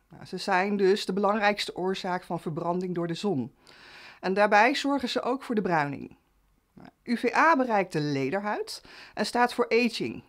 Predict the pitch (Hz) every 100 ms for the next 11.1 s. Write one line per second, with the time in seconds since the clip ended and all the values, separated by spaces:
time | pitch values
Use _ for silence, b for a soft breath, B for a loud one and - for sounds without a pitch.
0 | _ _ 190 185 220 226 202 214 247 262
1 | 254 240 - 185 202 208 190 190 - 165
2 | 151 180 - 180 180 180 175 156 156 -
3 | 131 - 95 123 - B B B B B
4 | B B 185 - 277 277 233 220 208 240
5 | 294 - 220 - 262 269 247 190 190 214
6 | 254 247 - - 202 196 214 - - -
7 | - - _ _ _ _ b b b b
8 | b - 170 - 277 330 370 175 170 175
9 | 180 170 - 180 165 - 160 - 196 233
10 | 277 233 - 240 - 151 143 - - -
11 | -